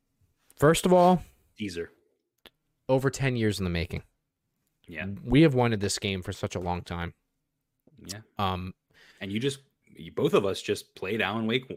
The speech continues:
Speaker 2: uh, one, uh, the original.
Speaker 1: The, yeah, the remaster.
Speaker 2: Yeah.
Speaker 1: And what really excites me is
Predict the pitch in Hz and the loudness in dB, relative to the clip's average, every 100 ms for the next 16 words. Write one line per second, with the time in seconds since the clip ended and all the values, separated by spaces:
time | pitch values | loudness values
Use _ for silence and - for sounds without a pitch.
0 | - 95 95 98 101 95 - 80 73 85 | -10 -8 -6 -6 -6 -10 -14 -16 -12 -6
1 | 107 101 85 92 131 117 104 _ _ 117 | -6 -6 -10 -10 -2 -2 -2 _ _ 2
2 | 98 90 92 110 90 82 - - _ _ | 2 2 0 0 -2 -4 -8 -10 _ _
3 | _ 90 92 85 - _ _ 92 92 92 | _ -12 -10 -12 -18 _ _ -4 -4 -4
4 | 87 _ _ _ _ _ _ - - - | -8 _ _ _ _ _ _ -16 -16 -18
5 | _ _ _ _ _ _ _ _ _ _ | _ _ _ _ _ _ _ _ _ _
6 | _ _ _ _ _ 123 156 151 160 220 | _ _ _ _ _ 2 2 6 8 8
7 | 196 - 143 135 139 120 110 | 6 4 4 4 2 2 2